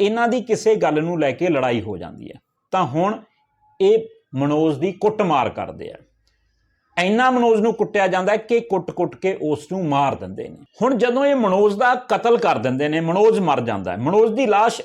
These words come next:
ਏਦਾਂ ਹੀ ਰੱਖ ਲੈਂਦੇ ਨੇ। ਹੁਣ ਇਹ ਸੋਚਦੇ ਨੇ ਕਿ ਇਸ ਦੀ ਲਾਸ਼ ਦਾ ਕੀ ਕੀਤਾ ਜਾਵੇ। ਤਾਂ ਇਹ ਛੇ ਦੇ ਛੇ ਜਾਣੇ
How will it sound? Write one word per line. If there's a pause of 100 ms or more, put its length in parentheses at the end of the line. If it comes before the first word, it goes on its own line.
ਏਦਾਂ
ਹੀ
ਰੱਖ
ਲੈਂਦੇ
ਨੇ। (460)
ਹੁਣ
ਇਹ
ਸੋਚਦੇ
ਨੇ
ਕਿ
ਇਸ
ਦੀ
ਲਾਸ਼
ਦਾ
ਕੀ
ਕੀਤਾ
ਜਾਵੇ। (280)
ਤਾਂ (100)
ਇਹ
ਛੇ
ਦੇ
ਛੇ
ਜਾਣੇ